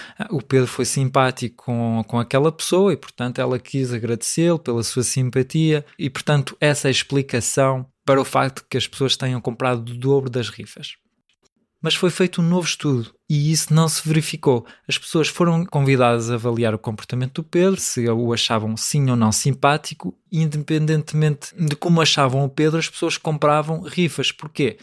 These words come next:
Porque as pessoas tinham uma dívida e pagavam-na.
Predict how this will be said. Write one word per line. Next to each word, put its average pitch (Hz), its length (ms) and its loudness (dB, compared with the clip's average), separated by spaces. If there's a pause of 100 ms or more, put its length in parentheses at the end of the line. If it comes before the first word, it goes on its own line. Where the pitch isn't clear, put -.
(320)
Porque - 160 -8
as - 80 0
pessoas - 340 -2
tinham 151 320 2
uma 139 240 4
dívida 135 580 0 (220)
e 160 120 0
pagavam-na. 135 800 0